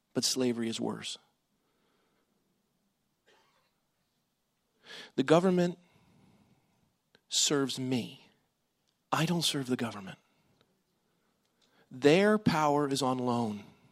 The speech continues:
And the thing that blesses me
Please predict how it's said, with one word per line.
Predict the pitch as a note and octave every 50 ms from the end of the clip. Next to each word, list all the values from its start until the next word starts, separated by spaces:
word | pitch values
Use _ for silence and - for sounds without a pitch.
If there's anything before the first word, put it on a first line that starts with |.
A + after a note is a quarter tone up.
| _ _ _ _ _ _ _ _ _ _ _ _ _ _ _ _ _ _ _ _ _ _ _ _ _ _ _ _ _ _ _ _ _ _ _ _ _ _ _ _ _ _ - - _
And | - C3+
the | C3+ B2
thing | C#3+ E3+ F#3
that | G3 F3+ D3
blesses | D#3 D#3+ D#3+ D3+ - - A#2 G2+
me | G2+ G2 - - -